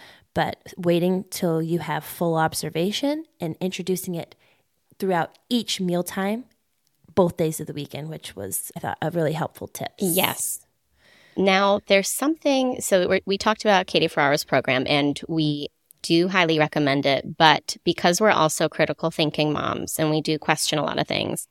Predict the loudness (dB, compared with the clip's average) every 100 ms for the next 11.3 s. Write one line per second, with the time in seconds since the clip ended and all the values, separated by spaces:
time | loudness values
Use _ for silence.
0 | _ _ _ _ 0 2 2 2 2 0
1 | -2 -2 -2 0 0 0 0 0 0 0
2 | 2 2 0 -2 -2 -2 -2 -4 -2 -4
3 | -2 -2 -2 -2 0 0 2 2 0 0
4 | -4 -2 0 2 0 -2 -2 0 0 0
5 | -4 -2 -2 -2 -2 0 0 0 0 -2
6 | 0 0 2 2 0 0 0 -2 -2 -4
7 | -4 -6 -10 _ _ _ _ _ _ _
8 | _ -12 -4 -2 0 0 0 2 2 2
9 | 0 0 -2 -4 -2 -2 0 0 2 2
10 | 2 0 -2 -6 -6 -8 -4 0 6 6
11 | 4 -4 -12